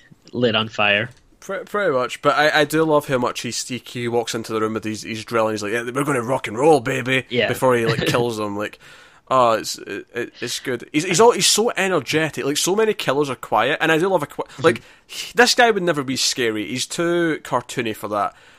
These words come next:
Speaker 2: But for entertainment, he was working for me. <laughs> Like, I was
Speaker 1: Oh,
Speaker 2: getting
Speaker 1: oh, without a doubt, yeah.
Speaker 2: I
Speaker 1: Like,
Speaker 2: was
Speaker 1: I,
Speaker 2: Oh.
Speaker 1: if anything, I wish I would, uh, would have had a little more of him. <laughs>
Speaker 2: Mm, yeah, that's, that's fair.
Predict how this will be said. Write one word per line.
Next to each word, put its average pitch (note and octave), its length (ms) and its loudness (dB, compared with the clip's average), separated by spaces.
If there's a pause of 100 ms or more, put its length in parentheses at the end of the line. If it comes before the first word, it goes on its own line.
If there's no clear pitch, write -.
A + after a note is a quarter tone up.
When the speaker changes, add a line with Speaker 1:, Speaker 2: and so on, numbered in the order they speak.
(120)
Speaker 2:
But - 120 -2
for B2+ 140 2
entertainment, D#3+ 680 0 (280)
he C3+ 100 -4
was B2+ 200 -4
working B2 340 -2
for G#2+ 240 0
me. - 160 -4
<laughs> - 300 -14
Like, C3 200 -6
I C3 80 0
was B2+ 220 -6
Speaker 1:
Oh, E3 300 4
Speaker 2:
getting B2+ 140 0
Speaker 1:
oh, C3+ 240 2
without A2 300 -4
a G#2 80 -6
doubt, G#2 240 -4
yeah. G2 220 -4 (140)
Speaker 2:
I B2 80 0
Speaker 1:
Like, C3 120 2
Speaker 2:
was A2 100 0
Speaker 1:
I, D3 340 0 (300)
Speaker 2:
Oh. C3 120 -8
Speaker 1:
if C#3 120 -4
anything, E3+ 280 -4
I A2 100 -8
wish B2+ 220 -8
I A#2+ 80 -8
would, A#2 260 -10
uh, G2+ 140 -12 (280)
would B2+ 200 -4
have A#2+ 80 -8
had A#2+ 160 -4
a A#2+ 40 -8
little A#2+ 220 -4
more A#2 240 -6
of G#2+ 80 -12
him. A2+ 200 -14 (140)
<laughs> C3+ 100 -4 (340)
Speaker 2:
Mm, A#3+ 300 -2
yeah, D4+ 280 -6
that's, C4 160 -12
that's A#3 220 -10
fair. D#3 300 -6